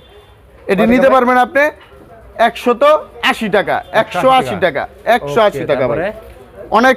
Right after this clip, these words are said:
Speaker 1: কালেকশন।
Speaker 2: ফার্স্ট দেখাবেন, ঠিক আছে? ওকে,
Speaker 1: এই
Speaker 2: দেখান।
Speaker 1: তো,
Speaker 2: এই যে
Speaker 1: কালেকশন।
Speaker 2: দেখেন।
Speaker 1: কামিজ
Speaker 2: ও,
Speaker 1: ভাই এগুলি।
Speaker 2: কামিজ, হ্যাঁ?
Speaker 1: কামিজ।
Speaker 2: আচ্ছা।
Speaker 1: একশো আশি টাকা।
Speaker 2: এগুলো কত করে?
Speaker 1: একশো আশি টাকা।
Speaker 2: আচ্ছা, তারপরে?
Speaker 1: রিজনেবল প্রাইসের ভিতরে
Speaker 2: এই যে
Speaker 1: এই যে
Speaker 2: দেখেন,
Speaker 1: কামিজ ভাই।
Speaker 2: ড্রেসগুলো দেখেন।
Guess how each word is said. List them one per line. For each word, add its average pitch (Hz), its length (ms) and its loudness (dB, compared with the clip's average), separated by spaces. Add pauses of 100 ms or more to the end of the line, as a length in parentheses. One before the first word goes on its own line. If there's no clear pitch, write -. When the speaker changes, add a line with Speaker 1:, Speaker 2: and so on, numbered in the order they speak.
Speaker 1:
কালেকশন। 202 480 2 (140)
Speaker 2:
ফার্স্ট 170 240 -2
দেখাবেন, 147 280 -4
ঠিক 139 100 -6
আছে? 160 140 -6
ওকে, 147 120 -6
Speaker 1:
এই 143 40 0
Speaker 2:
দেখান। 233 240 4
Speaker 1:
তো, 165 140 2
Speaker 2:
এই - 60 -6 (120)
যে - 80 -18
Speaker 1:
কালেকশন। 220 420 2
Speaker 2:
দেখেন। 143 160 -4 (120)
Speaker 1:
কামিজ 254 300 4
Speaker 2:
ও, 190 60 0
Speaker 1:
ভাই 214 180 4
এগুলি। 185 260 2
Speaker 2:
কামিজ, 160 280 -4
হ্যাঁ? 165 140 -2
Speaker 1:
কামিজ। 214 300 0 (380)
Speaker 2:
আচ্ছা। 135 260 -10
Speaker 1:
একশো 175 320 0
আশি 247 280 2
টাকা। 131 300 -2 (140)
Speaker 2:
এগুলো 180 160 -10
কত 208 120 -6
করে? 233 340 0
Speaker 1:
একশো 226 340 2
আশি 226 240 2
টাকা। 131 260 -2
Speaker 2:
আচ্ছা, 120 420 -10
তারপরে? 185 400 -4 (360)
Speaker 1:
রিজনেবল 247 420 4
প্রাইসের 202 360 2
ভিতরে 185 160 0
Speaker 2:
এই 254 40 4
যে 269 60 4
Speaker 1:
এই 214 40 2
যে 185 80 0
Speaker 2:
দেখেন, 175 140 2
Speaker 1:
কামিজ 180 200 -2
ভাই। 147 80 -4
Speaker 2:
ড্রেসগুলো 160 280 -2
দেখেন। 117 240 -8